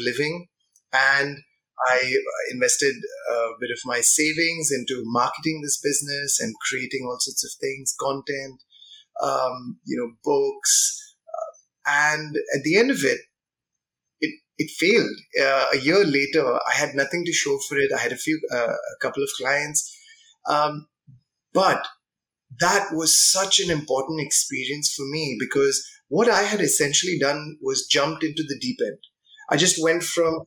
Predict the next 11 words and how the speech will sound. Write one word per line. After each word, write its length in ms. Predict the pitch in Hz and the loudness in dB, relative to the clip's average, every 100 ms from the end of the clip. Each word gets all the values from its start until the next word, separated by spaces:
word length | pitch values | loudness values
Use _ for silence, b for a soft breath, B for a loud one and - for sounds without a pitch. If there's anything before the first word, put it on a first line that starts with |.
| _ _ _ - | _ _ _ 4
working 380 | 147 160 208 | 4 8 6
for, 460 | 185 190 180 175 170 - | 4 -2 0 2 2 4
for 140 | 160 156 | 4 4
a 60 | |
corporate 400 | 156 143 - 180 160 | 4 2 4 0 4
where 160 | 156 - | 4 6
everything 460 | 160 180 214 202 190 | 4 4 2 2 0
was 140 | 156 | 2
done 200 | 143 151 | 2 2
for 140 | 165 | -2
me. 260 | 147 139 | -2 -6